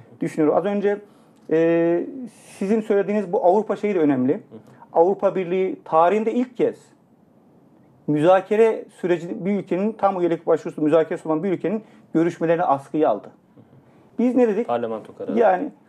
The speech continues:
Speaker 1: kıymeti harbiyesi yoktur dedik. Oysa kıymeti harbiyesinin ne kadar olduğunu son on beş günde
Speaker 2: Yok,
Speaker 1: anlıyoruz.
Speaker 2: tam ifadeyi hatırlatayım ben.
Speaker 1: Evet.
Speaker 2: "Dondursanız ne olur, dondurmasanız
Speaker 1: Evet.
Speaker 2: ne olur?"
Speaker 1: Evet.
Speaker 2: denildi.
Speaker 1: Dolarla ilgili de "Dolsa ne olur, dolmasa ne olur?"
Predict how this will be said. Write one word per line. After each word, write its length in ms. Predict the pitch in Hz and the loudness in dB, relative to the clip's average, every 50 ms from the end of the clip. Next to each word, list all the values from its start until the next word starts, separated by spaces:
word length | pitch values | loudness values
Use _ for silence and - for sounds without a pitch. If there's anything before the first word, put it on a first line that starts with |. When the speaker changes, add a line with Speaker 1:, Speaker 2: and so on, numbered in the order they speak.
| _ _ | _ _
Speaker 1:
kıymeti 400 | - - 262 254 247 240 240 233 | 0 4 6 6 6 6 4 0
harbiyesi 540 | - - 214 226 220 - 220 214 208 - 240 | 0 4 4 4 4 2 -2 -4 -4 -2 2
yoktur 400 | 226 233 226 226 - - 147 117 | 4 4 4 2 -2 -8 -8 -8
dedik. 300 | 120 - - _ _ _ _ _ _ _ _ _ _ _ _ | -8 -12 -12 _ _ _ _ _ _ _ _ _ _ _ _
Oysa 380 | - 208 233 226 - 220 - - | 0 0 0 2 0 -2 -2 -2
kıymeti 380 | - 196 185 202 214 208 - | -6 -4 -2 -2 -2 0 2
harbiyesinin 600 | 208 208 208 196 180 202 196 196 - 214 202 202 | 4 4 4 2 0 -2 -2 -2 -2 -4 -2 0
ne 120 | 233 254 254 | 0 0 0
kadar 160 | 226 196 180 | 0 2 2
olduğunu 280 | 165 151 143 175 233 | 2 2 2 0 -4
son 160 | - - 226 220 | -2 0 0 0
on 140 | 208 175 | 2 0
beş 140 | 165 180 - | -2 -4 -2
günde 140 | - 214 247 | -2 0 2
Speaker 2:
Yok, 60 | 285 240 | 2 4
Speaker 1:
anlıyoruz. 220 | 226 240 240 214 | 4 6 6 6
Speaker 2:
tam 120 | 165 165 | 4 4
ifadeyi 340 | 175 165 180 165 156 156 165 | 2 2 2 2 2 4 2
hatırlatayım 480 | 165 165 165 170 165 170 170 175 143 110 | 0 0 0 -2 -4 -4 -4 -4 -6 -6
ben. 100 | 98 92 - - | -6 -8 -6 -2
Speaker 1:
Evet. 300 | - 190 175 151 123 117 | 2 4 4 4 4 2
Speaker 2:
"Dondursanız 600 | 127 127 135 139 139 147 143 - 170 160 160 147 | 0 0 0 0 -2 -4 -2 -4 -4 -4 -4 -4
ne 60 | 143 | -4
olur, 280 | 147 139 147 170 170 156 | -4 -2 -2 -2 -2 -2
dondurmasanız 560 | 147 143 143 139 143 143 185 185 180 156 139 151 | -2 -2 0 -2 0 2 4 4 4 2 0 -2
Speaker 1:
Evet. 60 | 143 | -4
Speaker 2:
ne 100 | 139 139 | -2 -2
olur?" 200 | 127 107 92 92 - - | -2 -2 -4 -8 -6 -2
Speaker 1:
Evet. 220 | 175 170 160 127 - - - - - _ _ _ | 0 0 0 0 -2 -6 -16 -20 -20 _ _ _
Speaker 2:
denildi. 300 | 120 120 113 104 95 92 - - - - - - - - _ - _ | -4 -4 -4 -4 -8 -10 -14 -18 -20 -20 -20 -20 -20 -20 _ -4 _
Speaker 1:
Dolarla 340 | 190 202 220 233 220 202 196 | 2 6 6 6 6 4 2
ilgili 120 | 185 175 185 | 0 2 0
de 100 | 220 202 | 2 2
"Dolsa 220 | 196 196 196 - | 2 0 0 0
ne 60 | 214 196 | -2 0
olur, 180 | 190 220 220 | 0 0 0
dolmasa 300 | 202 202 196 170 139 156 | 0 -2 -2 -4 -6 -4
ne 60 | 147 | -2
olur?" 220 | 135 139 156 233 | -2 0 0 -2